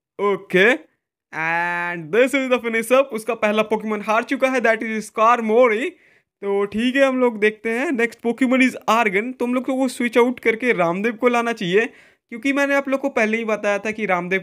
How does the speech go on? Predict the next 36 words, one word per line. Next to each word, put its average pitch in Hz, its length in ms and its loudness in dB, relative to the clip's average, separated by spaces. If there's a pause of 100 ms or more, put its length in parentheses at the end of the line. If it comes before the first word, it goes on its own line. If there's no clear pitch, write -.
को 190 280 0
हम 185 220 -6
लोग 185 120 -2
मेगा 165 240 0
इवॉल्व 214 320 0
करेंगे, 220 440 -2 (340)
मतलब, 214 180 -6
बहुत 190 360 0
पहले 190 180 2
ही 214 60 -4
तुम 208 180 -6
लोग 196 80 -6
को 220 100 4
बोल 185 240 4
दिया 190 180 4
था 180 100 6
मैंने, 175 280 2
प्रॉमिस 170 380 -2
किया 196 260 2
था, 208 200 0 (340)
तो 233 60 -6
हम 247 100 -6
तोड़ 247 280 2
तो 233 260 0
सकते 233 380 0
नहीं 185 240 -2
है। 233 200 0 (420)
चलो 277 200 0
ठीक 262 240 -2
है, 262 120 4
फिर 262 120 2
हम 254 200 -2
रामदेव 214 360 0
को 226 140 -2
फिर 220 140 -2
से 226 140 -2